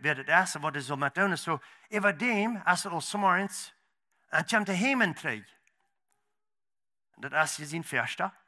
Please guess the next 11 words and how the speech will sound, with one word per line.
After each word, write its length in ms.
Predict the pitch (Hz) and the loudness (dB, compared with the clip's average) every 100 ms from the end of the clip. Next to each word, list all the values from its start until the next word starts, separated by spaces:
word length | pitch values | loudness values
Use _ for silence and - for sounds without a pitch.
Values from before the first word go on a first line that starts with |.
| _ | _
der 120 | 123 | -2
hat 180 | 127 131 | -2 -2
hier 80 | 135 | -6
den 160 | 127 139 | -8 -4
Ring 220 | 120 165 - _ | -4 -6 -12 _
und 100 | - | -10
alles. 440 | 123 117 165 - - _ _ _ _ _ _ _ _ _ _ _ _ _ _ _ _ _ _ | -8 -6 -8 -10 -14 _ _ _ _ _ _ _ _ _ _ _ _ _ _ _ _ _ _
Dann 140 | 185 | -2
sagt 260 | 196 208 - | 2 2 2
der 80 | 185 | 0
Himmel, 400 | 214 233 233 | 0 0 -2